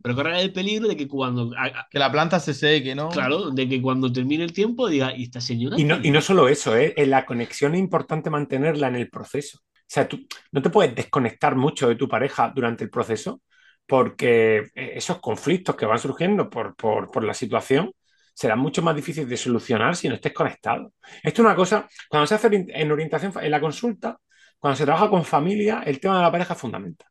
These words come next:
Speaker 3: Y es una cosa que se, al final siempre se toca. Y la conexión tiene que, lo que haces tú, ah, Nacho, brutal. O sea, me parece, es, es uno de los principales consejos o, o propuestas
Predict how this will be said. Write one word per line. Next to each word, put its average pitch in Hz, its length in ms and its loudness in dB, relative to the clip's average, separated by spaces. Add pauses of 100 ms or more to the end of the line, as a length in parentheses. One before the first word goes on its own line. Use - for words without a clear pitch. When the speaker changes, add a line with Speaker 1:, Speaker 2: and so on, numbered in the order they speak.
(120)
Speaker 3:
Y 139 60 -2
es 160 60 6
una 170 120 4
cosa 185 200 2
que 143 80 -8
se, 156 160 -8
al 135 80 0
final 165 300 0
siempre - 360 -2
se - 160 -14
toca. - 300 -20
Y 160 140 4
la 143 160 6
conexión 160 480 4
tiene 170 260 2
que, 135 240 -2
lo 143 180 4
que 151 80 0
haces 180 520 -2
tú, 208 300 0 (120)
ah, 127 240 -6
Nacho, 170 320 -4
brutal. 127 380 0
O - 260 -20
sea, 147 140 2
me 131 120 4
parece, 151 280 4
es, - 160 -4
es - 360 -6
uno 214 220 6
de 196 60 6
los 175 160 2
principales 156 600 0
consejos 156 800 -4
o, 139 200 2
o 139 220 0
propuestas 156 640 0